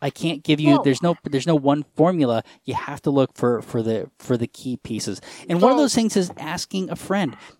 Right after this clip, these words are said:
Speaker 1: If you don't, if you think, hell, send an, an email to W T F at amateurskeptics dot com. Let us look at it <laughs> if you think you're being
Speaker 2: Mm.
Speaker 1: scammed,
Speaker 2: But,
Speaker 1: right?
Speaker 2: uh,
Speaker 1: Send
Speaker 2: as
Speaker 1: an
Speaker 2: a general
Speaker 1: email,
Speaker 2: rule, if
Speaker 1: just
Speaker 2: it
Speaker 1: send it to
Speaker 2: sounds too
Speaker 1: somebody.
Speaker 2: good to be true, it probably is.
Speaker 1: Yeah, that,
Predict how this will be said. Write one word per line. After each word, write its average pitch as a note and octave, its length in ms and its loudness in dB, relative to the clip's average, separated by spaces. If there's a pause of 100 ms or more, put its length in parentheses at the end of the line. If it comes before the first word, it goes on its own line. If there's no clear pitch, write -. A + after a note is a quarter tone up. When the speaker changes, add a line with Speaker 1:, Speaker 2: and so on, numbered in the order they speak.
(140)
Speaker 1:
If D3 160 -6
you E3 120 4
don't, G#3 200 2 (120)
if D#3 140 -8
you E3 100 -2
think, F#3+ 160 -2
hell, A3 180 2
send A3 340 2
an, B3 120 0
an G#3 320 -4
email F3+ 340 2
to - 140 -4
W D3+ 280 -2
T D3+ 220 -2
F C3+ 240 -2
at A#2+ 100 -10
amateurskeptics C3+ 680 -4
dot A2+ 120 -4
com. B2+ 180 -2 (220)
Let F3 160 2
us A#3+ 240 2
look F3+ 180 4
at A#2 200 2
it G2 100 -8 (160)
<laughs> - 260 -4
if D3+ 140 -2
you D3+ 80 2
think D3 160 0
you're D3 80 -4
being D3+ 220 0
Speaker 2:
Mm. F#3+ 100 -8
Speaker 1:
scammed, A2 380 -2 (280)
Speaker 2:
But, D4+ 140 0
Speaker 1:
right? F3+ 240 6
Speaker 2:
uh, C4 60 -2
Speaker 1:
Send C4+ 260 2
Speaker 2:
as A#3+ 100 -4
Speaker 1:
an C4+ 60 4
Speaker 2:
a - 20 6
general D#4+ 200 6
Speaker 1:
email, A#3 160 2
Speaker 2:
rule, G3+ 80 -8
if - 100 -16
Speaker 1:
just A3 40 -2
Speaker 2:
it - 40 2
Speaker 1:
send B3+ 160 4
it B3 40 2
to - 20 2
Speaker 2:
sounds A3 100 2
too - 40 -2
Speaker 1:
somebody. A3 320 4
Speaker 2:
good F#2+ 100 -4
to C#4 60 -6
be B3+ 180 -6
true, C#4 480 -6
it G#3 240 -10
probably G#3+ 580 -6
is. - 380 -10
Speaker 1:
Yeah, B2 380 2 (140)
that, C#3 140 2